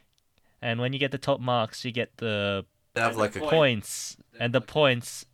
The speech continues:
Speaker 1: is equivalent to money.
Speaker 2: Yeah, they have, like, a currency system where, um, their grades and stuff, like, they get paid upon, uh,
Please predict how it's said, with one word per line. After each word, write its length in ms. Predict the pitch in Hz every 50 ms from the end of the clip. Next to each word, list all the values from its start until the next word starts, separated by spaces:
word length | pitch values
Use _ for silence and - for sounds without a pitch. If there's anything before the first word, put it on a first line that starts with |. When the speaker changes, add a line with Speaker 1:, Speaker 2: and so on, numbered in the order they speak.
| _ -
Speaker 1:
is 160 | - 135 -
equivalent 480 | 135 - - - 135 131 123 123 120 -
to 80 | - 127
money. 340 | 131 135 117 95 87 87 -
Speaker 2:
Yeah, 140 | 110 104 98
they 80 | 110
have, 160 | 113 113 110
like, 160 | 110 98 - -
a 40 | 90
currency 520 | - - 104 101 101 101 101 - - 87
system 500 | - - 85 82 - - - 87 82 85
where, 280 | 85 85 85 85 85 80
um, 200 | 78 78 78 73 - -
their 120 | - 90 87
grades 380 | 87 - 87 87 90 90 90
and 100 | 87 85
stuff, 500 | - - - - 82 78 78 - - -
like, 180 | - 76 76 -
they 100 | 87 85
get 160 | 82 - -
paid 240 | - - 87 87 90
upon, 400 | 85 - - 82 76 76 76 76 - - _ - - - - - - - _ -
uh, 440 | - 76 76 76 76 73 69 -